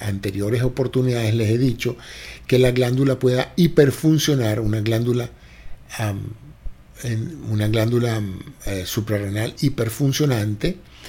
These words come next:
es un hiperadrenalismo, se llama, ¿verdad? Una alta actividad hormonal a nivel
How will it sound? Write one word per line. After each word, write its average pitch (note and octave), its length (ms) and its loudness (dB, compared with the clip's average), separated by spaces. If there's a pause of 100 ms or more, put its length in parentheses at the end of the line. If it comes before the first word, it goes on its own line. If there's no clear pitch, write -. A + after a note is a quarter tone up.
(320)
es A2+ 360 0
un B2 380 0 (340)
hiperadrenalismo, - 3250 -2
se - 180 -8
llama, - 340 -16
¿verdad? - 360 -8
Una A2+ 220 -2
alta - 600 -2
actividad A2 680 -2
hormonal A#2+ 600 -2
a A#2+ 100 -2
nivel A2 460 -2